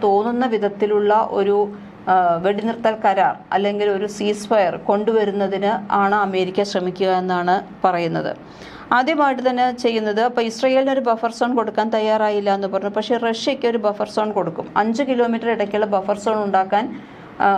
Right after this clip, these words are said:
യുക്രൈനെ പ്രേരിപ്പിക്കും. അതിനപ്പുറത്തേക്ക് കടക്കരുത്, ഈ റഷ്യയുടെ അതിർത്തിക്ക് അഞ്ച് കിലോമീറ്റർ അപ്പുറത്തേ യുക്രൈൻ നിൽക്കാവുള്ളൂ എന്നുള്ള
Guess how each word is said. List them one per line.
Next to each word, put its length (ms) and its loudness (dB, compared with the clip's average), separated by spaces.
യുക്രൈനെ 540 2
പ്രേരിപ്പിക്കും. 520 0
അതിനപ്പുറത്തേക്ക് 880 0
കടക്കരുത്, 520 0
ഈ 120 4
റഷ്യയുടെ 400 0
അതിർത്തിക്ക് 680 -2
അഞ്ച് 300 0
കിലോമീറ്റർ 420 -2
അപ്പുറത്തേ 400 -2
യുക്രൈൻ 380 -2
നിൽക്കാവുള്ളൂ 560 0
എന്നുള്ള 280 0